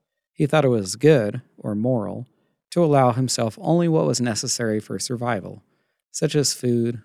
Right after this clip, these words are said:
water, and shelter. But this is not what Jesus meant when he said, "If anyone desires to come after me, let him deny himself and take up his cross daily and follow me." Luke nine twenty-three.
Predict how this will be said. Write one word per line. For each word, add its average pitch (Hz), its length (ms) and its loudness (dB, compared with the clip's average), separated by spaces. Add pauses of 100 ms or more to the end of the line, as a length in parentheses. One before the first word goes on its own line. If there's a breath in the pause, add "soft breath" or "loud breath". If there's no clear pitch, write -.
water, 107 400 -4
and 98 240 -10
shelter. - 560 -8 (840)
But 185 80 -6
this 202 180 2
is 151 140 -2
not 139 180 0
what 123 140 -6
Jesus 117 360 -8
meant 135 300 -4
when 113 120 -8
he 104 100 -10
said, 104 400 -10 (720)
"If 123 140 -6
anyone 113 260 -2
desires 127 520 0
to - 100 -16
come 120 220 -8
after 123 340 -6
me, 101 260 -12 (460)
let 117 120 -2
him 101 120 -4
deny 113 320 -4
himself 107 580 -8
and 98 160 -12
take 110 220 -10
up 104 80 -8
his 98 120 -10
cross 101 360 -10
daily 107 580 -6
and 95 160 -16
follow 110 340 -6
me." 95 280 -16 (500)
Luke 117 300 -6
nine 98 320 -8
twenty-three. 101 720 -14